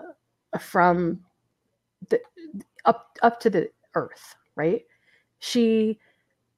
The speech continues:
we see her basically digging through her grave, and then the camera flips, and you can tell that reality has now shifted from whatever was the spirit world that she was in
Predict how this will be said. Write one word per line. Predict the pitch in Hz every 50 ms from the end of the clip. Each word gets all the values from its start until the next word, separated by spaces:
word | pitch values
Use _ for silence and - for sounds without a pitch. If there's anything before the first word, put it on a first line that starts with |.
| _ _ _ _ _ _ _ _ _ _ _ _ - - - - -
we | 220 220 254 240
see | - - - 381 403
her | 320 254 202 175
basically | - 165 160 160 - 190 - 202 175
digging | 156 - 214 226 226 247 208 170
through | - - 220 208
her | 175 190 160
grave, | 165 - - 180 233 247 - - - - - - - _ _ _ _ _ _ _ _ _ _ _ _ _
and | - 220
then | 247 240 214 190
the | 175
camera | 175 - - 226 240 240 254 254 247 247 240
flips, | - - 247 247 247 240 233 233 233 233 - - - - - - _ _ _ _ -
and | - 196 185 175 170 170 165 160 160 156 156 156 156 - - - - _ _ _ _ _ _ _ -
you | 214 196
can | - - 180 175
tell | - - - - 349 359 254 196
that | 180 180 - 180
reality | 190 196 202 202 208 202 202 190 175 160 170
has | 165 175 165 - -
now | 143 139 131 127 156
shifted | - - - 349 349 349 - - - 139 135 - -
from | - - 185 175 160 160 165 165
whatever | 160 160 196 196 196 196
was | 170 175 185 175 180
the | - -
spirit | - - - 220 220 208 202 190 -
world | 202 185 175 170 165
that | 180 - -
she | - -
was | 160 160 165 180
in | 240 262 247 226 202 190